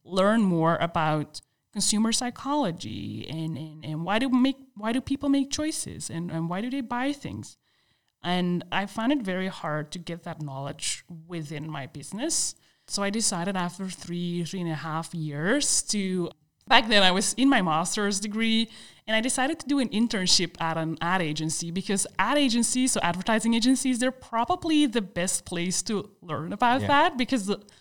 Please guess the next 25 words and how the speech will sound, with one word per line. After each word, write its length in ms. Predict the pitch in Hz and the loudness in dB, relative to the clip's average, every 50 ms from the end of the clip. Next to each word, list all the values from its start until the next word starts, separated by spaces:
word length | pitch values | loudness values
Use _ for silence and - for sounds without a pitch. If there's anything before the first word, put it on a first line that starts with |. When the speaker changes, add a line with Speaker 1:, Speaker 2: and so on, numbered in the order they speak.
| _ _ _ _ 202 | _ _ _ _ 0
Speaker 1:
level 380 | 196 190 190 190 208 202 196 | 4 4 4 6 6 4 2
of 100 | 185 180 | 2 2
knowledge 560 | 175 190 170 160 160 156 160 156 165 - - - - | 2 4 4 6 6 6 6 4 2 0 -2 -2 -2
in 160 | 190 196 196 | -4 -4 -4
consumer 340 | 180 196 190 - 196 190 190 | -4 -4 -4 -4 -2 -2 0
psychology 460 | 185 202 180 156 180 165 151 151 175 | 0 0 -2 -2 -2 -2 -2 -4 -4
is 80 | 180 - | -4 -2
quite 240 | - - 202 - | -2 -2 -4 -4
high 460 | - - - - 175 170 165 175 202 226 - - - _ _ - | -6 -8 -8 -4 -4 -4 -2 -4 -6 -6 -10 -16 -20 _ _ -2
and 100 | 196 202 | 0 0
in 120 | 196 190 | 2 2
stra-, 360 | 170 - - - 190 165 - | 2 2 2 2 0 2 2
marketing 420 | 190 196 185 190 - - 185 190 185 | 4 4 4 4 4 2 0 0 2
strategy 640 | - - - 202 175 170 175 175 165 160 185 185 | 2 2 2 2 2 2 2 0 -2 -2 -4 -4
and, 160 | 170 165 165 170 - | -2 -2 -2 -2 -2
and, 180 | 170 170 165 165 | -2 -2 -2 -2
and, 220 | 175 165 165 156 | -4 -4 -6 -6
and, 320 | - 170 170 165 165 160 - | -8 -10 -12 -14 -14 -12 -8
and 180 | 156 165 156 | -8 -6 -4
cons-, 220 | - 208 170 - - 190 | -2 -2 -4 -2 -4 -4
uh, 60 | 185 | -4
communication 560 | - - 208 190 175 - 208 180 170 - 190 170 | 0 0 0 0 0 0 0 0 2 2 2 0
strategy. 460 | - - 180 165 170 175 170 170 185 | 0 0 0 0 0 -2 -2 -2 0
And 60 | 185 | 0
I, 140 | 185 190 190 | 0 0 0